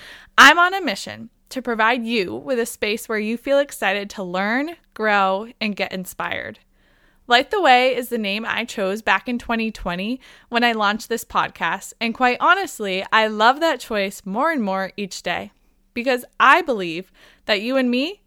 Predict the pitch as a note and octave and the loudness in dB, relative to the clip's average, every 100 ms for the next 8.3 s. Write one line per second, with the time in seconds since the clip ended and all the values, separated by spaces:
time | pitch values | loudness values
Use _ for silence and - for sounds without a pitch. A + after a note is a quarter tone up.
0 | _ _ _ - B3 C#4 D4 A3+ A3 G3+ | _ _ _ -6 -2 0 -2 0 0 0
1 | F#3 G#3 E3+ F3+ - G#3 - F3+ D#3+ F#3+ | -4 -4 -4 -8 -10 -10 -4 -4 -4 -12
2 | - - _ A#3 B3 D4 C#4+ - A#3+ B3+ | -20 -20 _ 0 2 2 2 2 2 2
3 | C#4 C4 G3+ - - - A3 G#3+ B3 E4+ | 2 2 0 -2 -8 -2 0 0 -4 -4
4 | D4 D4 D#4 E4 D4+ A3 F#3 - _ _ | -4 -4 -2 -2 0 0 0 -8 _ _
5 | - A3+ A3+ B3 D#4 - C#4+ D#4 - B3 | 0 0 2 -2 -2 -8 -4 -6 -4 -2
6 | A3 A3 _ G3+ C4 D4 A3+ G#3 - G#3+ | -2 -4 _ 0 0 0 0 -2 -4 -2
7 | A3 A#3+ G#3+ G3+ F#3+ G3 F#3+ G3 - F3 | -2 0 0 0 -2 -4 -4 -6 -4 -6
8 | E3 - | -6 -12